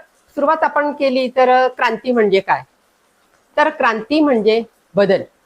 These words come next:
जुनं स्वीकारून नव्याचा स्वीकार. आता जगभरामध्ये अनेक, अ, क्रांत्या झाल्या, प्रत्येक देशामध्ये काही ना काहीतरी क्रांत्या झालेल्या आहेत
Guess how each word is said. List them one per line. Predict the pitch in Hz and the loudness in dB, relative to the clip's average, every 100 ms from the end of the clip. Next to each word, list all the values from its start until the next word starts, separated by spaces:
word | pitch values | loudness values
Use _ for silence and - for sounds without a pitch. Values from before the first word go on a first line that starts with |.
| _ 170 | _ -2
जुनं | 269 277 | 2 2
स्वीकारून | 294 220 214 196 208 254 - 190 | 0 -4 -2 -2 -2 -6 -12 -4
नव्याचा | 202 180 175 226 | -2 0 -2 -4
स्वीकार. | 226 240 - - _ _ _ _ _ _ _ _ _ _ - | -4 -6 -6 -10 _ _ _ _ _ _ _ _ _ _ -6
आता | - 269 | -2 0
जगभरामध्ये | 214 240 294 349 330 320 233 202 151 - _ _ _ _ _ _ _ _ _ _ 240 | 0 0 0 2 0 2 2 2 0 -10 _ _ _ _ _ _ _ _ _ _ -4
अनेक, | 254 349 339 _ _ _ 190 | -2 -2 -4 _ _ _ -10
अ, | 190 | -8
क्रांत्या | 220 214 190 190 | -2 -2 0 0
झाल्या, | 185 147 135 - _ _ _ | 0 -4 -8 -16 _ _ _
प्रत्येक | 262 262 339 262 | -6 -4 -4 0
देशामध्ये | 233 233 233 233 | 0 0 0 0
काही | 233 208 | 0 -2
ना | 214 | -2
काहीतरी | 208 190 196 185 | -4 -8 -8 -14
क्रांत्या | - 165 156 180 | -6 -6 -6 -6
झालेल्या | 175 156 156 165 | -4 -4 -2 -2
आहेत | 156 143 | -2 -4